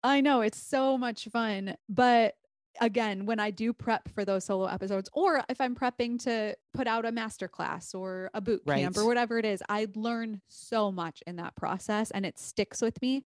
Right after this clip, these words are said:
Speaker 1: And it's really amazing when I go to guest on podcasts, for instance, I've said these things so many times, whether it's on lives or on my podcast or whatever it is,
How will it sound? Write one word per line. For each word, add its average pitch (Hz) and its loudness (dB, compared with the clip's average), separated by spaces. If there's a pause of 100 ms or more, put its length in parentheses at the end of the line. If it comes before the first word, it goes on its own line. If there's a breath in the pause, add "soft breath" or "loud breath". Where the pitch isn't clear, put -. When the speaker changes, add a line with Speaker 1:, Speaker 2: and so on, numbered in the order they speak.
(120)
Speaker 1:
And 226 0
it's 220 -4
really 226 -2
amazing 202 -4
when 196 -2
I 196 -2
go 196 -2
to 196 -4
guest 180 -6
on 185 -4
podcasts, 226 -2
for 190 -6
instance, 190 -8 (500 soft breath)
I've 226 -2
said 285 -2
these 233 -2
things 208 -6
so 247 -2
many 226 -2
times, 208 -4
whether 196 -2
it's 185 -6
on 185 -8
lives 240 0
or 180 -4
on 180 -8
my 185 -6
podcast 254 -6
or 196 -2
whatever 185 -2
it 196 -2
is, 208 -2